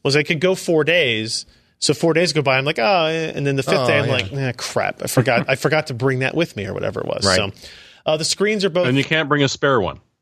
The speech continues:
Speaker 1: Right, right.
Speaker 3: That is one benefit I'll give battery-powered things is you can
Speaker 1: Yeah.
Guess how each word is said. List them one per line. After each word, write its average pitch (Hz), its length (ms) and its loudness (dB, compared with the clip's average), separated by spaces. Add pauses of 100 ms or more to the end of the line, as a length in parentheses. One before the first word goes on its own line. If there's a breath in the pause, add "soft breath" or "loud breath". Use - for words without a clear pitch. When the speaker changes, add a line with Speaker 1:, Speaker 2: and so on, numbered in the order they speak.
(300)
Speaker 1:
Right, 160 160 -2 (520)
right. 139 160 0
Speaker 3:
That 127 180 0
is 123 160 2
one 127 300 2 (240)
benefit 120 360 0
I'll 107 140 4
give 98 240 0
battery-powered 90 640 2
things 82 320 0
is 82 220 0
you - 80 0
can 90 200 2
Speaker 1:
Yeah. 107 180 -2